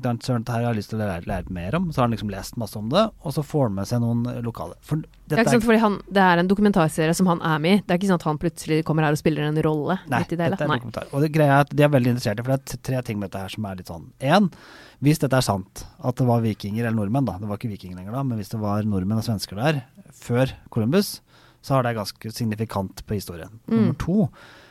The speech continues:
Speaker 1: det er blitt påstått at det er en forfalskning som ble gjort av denne bonden, svenske bonden, men han kunne hverken runer eller klarte å drive med sånn steininskripsjoner.
Speaker 2: Nei, ikke sant, så han kunne kanskje ikke ha klart det. <laughs>
Speaker 1: Og tre, det, det er bevis for at steinen er urgammel,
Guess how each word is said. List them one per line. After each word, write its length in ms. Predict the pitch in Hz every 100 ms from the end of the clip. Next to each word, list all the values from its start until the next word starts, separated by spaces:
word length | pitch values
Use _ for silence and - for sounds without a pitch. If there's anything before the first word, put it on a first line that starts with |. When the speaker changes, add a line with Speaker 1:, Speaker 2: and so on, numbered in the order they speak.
| _ -
Speaker 1:
det 100 | 131
er 20 |
blitt 160 | 143 143
påstått 480 | 117 107 147 175 -
at 80 |
det 80 | 131
er 80 | 117
en 80 | 117
forfalskning 560 | 123 - 107 - 135
som 140 | 127 143
ble 60 | 120
gjort 240 | 101 -
av 80 | 135
denne 160 | 110 104
bonden, 240 | 110 101 98
svenske 320 | - 113 -
bonden, 360 | 110 104 135 185
men 120 | 147
han 160 | 131 139
kunne 260 | - 135 120
hverken 320 | 107 - 123 120
runer 400 | 104 90 113 117
eller 240 | 113 98 113 120
klarte 460 | - 107 92 - 95
å 300 | 101 113 127
drive 160 | 117 101
med 220 | 98 107 _ -
sånn 160 | - 107
steininskripsjoner. 1900 | - 117 98 101 95 - - 107 98 - - - 110 - - 131 123 170 - _
Speaker 2:
Nei, 140 | - 226
ikke 80 | 220
sant, 140 | 208
så 80 | 196
han 140 | 190 175 -
kunne 240 | - 175 170
kanskje 160 | 165 165
ikke 120 | 156
ha 40 | 156
klart 160 | 147
det. 60 | 180 -
<laughs> 120 | 196
Speaker 1:
Og 80 | 147
tre, 240 | - 143 185 147
det, 140 | 143 -
det 240 | - 143 107
er 380 | 104 117 131 127
bevis 360 | 139 117 101 -
for 160 | 127 127
at 80 |
steinen 340 | - 95 95 104
er 200 | 98 104 - - - -
urgammel, 640 | 104 92 98 95 113 127